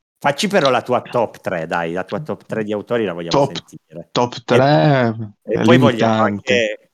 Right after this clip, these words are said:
Speaker 1: vogliamo anche, eh, magari la top tre di qualcuno, non so, tipo quella di Luca, che ci sarà l'autore di Totopoli,
Speaker 2: Sicuro.
Speaker 1: l'aut-, l'autore di Stratego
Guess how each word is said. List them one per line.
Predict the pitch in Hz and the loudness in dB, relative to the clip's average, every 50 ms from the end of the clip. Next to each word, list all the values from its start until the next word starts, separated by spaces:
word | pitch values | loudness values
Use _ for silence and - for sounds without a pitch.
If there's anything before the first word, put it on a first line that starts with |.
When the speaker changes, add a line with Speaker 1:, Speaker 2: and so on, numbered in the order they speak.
| _ _ _ _ | _ _ _ _
Speaker 1:
vogliamo | 113 98 98 107 107 110 110 110 107 | -18 -6 -4 -2 -2 -2 -2 -2 -2
anche, | 110 117 113 - 135 135 | -4 -4 -6 -6 -6 -4
eh, | 127 120 107 104 98 98 95 92 92 92 92 92 92 90 - _ _ _ _ _ _ _ | -2 0 0 0 0 0 0 -2 -2 -2 -4 -4 -6 -8 -12 _ _ _ _ _ _ _
magari | 101 104 104 95 101 110 113 123 120 | -4 -4 -2 0 0 0 0 2 0
la | 104 90 - | -2 -4 -6
top | - _ 107 107 113 110 - _ - 110 107 98 | -6 _ -4 -4 -4 -4 -8 _ -6 -6 -6 -6
tre | - 107 104 117 | -4 -4 -4 -4
di | 117 117 | -4 -4
qualcuno, | - 95 90 85 80 - - 110 107 98 87 85 | -6 -6 -8 -8 -8 -8 -8 -6 -6 -6 -6 -6
non | 87 104 98 | -10 -12 -12
so, | - - 120 104 87 80 - _ _ _ _ _ _ | -10 -6 -4 -4 -4 -4 -8 _ _ _ _ _ _
tipo | - 95 - - 92 | -16 -14 -10 -10 -10
quella | - - 104 101 104 | -6 -6 -2 -2 -2
di | 95 87 92 92 | -2 -4 -6 -8
Luca, | 92 101 117 - - 98 85 | -6 -6 -6 -6 -8 -10 -12
che | - 85 | -12 -16
ci | - 87 | -18 -16
sarà | - - - 90 82 82 82 | -14 -8 -6 -6 -4 -4 -6
l'autore | 87 87 98 95 - _ 120 123 135 151 165 151 | -6 -6 -6 -8 -8 _ -2 -2 -2 -2 -4 -6
di | 117 101 95 90 85 85 82 - | -8 -10 -10 -10 -10 -10 -12 -12
Totopoli, | _ 87 80 - _ 104 110 127 143 - - 185 175 185 190 202 214 - _ _ _ _ | _ -18 -18 -14 _ -6 -6 -6 -8 -8 -10 -10 -8 -8 -10 -12 -14 -18 _ _ _ _
Speaker 2:
Sicuro. | - - - - - - - - 101 101 101 | -12 -4 -4 -4 -2 2 2 4 4 4 4
Speaker 1:
l'aut-, | 104 123 180 - - _ _ _ _ _ _ _ _ | 4 2 0 -2 -6 _ _ _ _ _ _ _ _
l'autore | 98 104 107 110 107 - 143 151 143 139 110 | -4 -2 -2 -2 -4 -4 -2 -2 -2 -2 -4
di | 98 98 | -6 -10
Stratego | - - - 98 107 110 - 139 147 180 202 226 240 226 214 214 - - _ | -12 -12 -10 -10 -10 -8 -8 -6 -6 -6 -6 -8 -10 -10 -10 -10 -12 -14 _